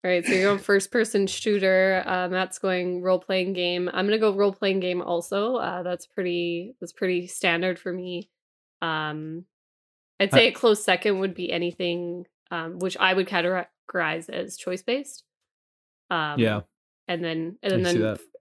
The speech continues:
Speaker 1: also, also F P S is pretty, pretty high up there. So, but definitely, um, R P G for me.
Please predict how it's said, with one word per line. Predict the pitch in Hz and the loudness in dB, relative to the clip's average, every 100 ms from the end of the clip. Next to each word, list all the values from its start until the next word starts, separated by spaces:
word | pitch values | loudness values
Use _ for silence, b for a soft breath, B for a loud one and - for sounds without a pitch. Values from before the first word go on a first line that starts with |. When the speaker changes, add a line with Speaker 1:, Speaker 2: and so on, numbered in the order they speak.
| - - | -20 -12
Speaker 1:
also, | - - 202 - | 2 4 4 2
also | 220 202 - | 2 2 2
F | 175 - | 0 -4
P | - - | -8 -10
S | - - - | -12 -14 -10
is | 190 - _ | -10 -10 _
pretty, | 196 - - - | -12 -10 -12 -8
pretty | 190 190 | -8 -6
high | 180 | -8
up | - - | -8 -10
there. | - - | -10 -10
So, | - - - - _ _ _ _ - | -8 -6 -6 -8 _ _ _ _ -4
but | 160 - - | -4 -4 -2
definitely, | 175 196 180 170 | -2 0 0 0
um, | 170 160 160 160 | -2 -4 -6 0
R | 185 | 0
P | 190 185 | 0 -2
G | 190 185 | -2 0
for | 190 | -2
me. | 180 190 254 302 | -2 0 0 -2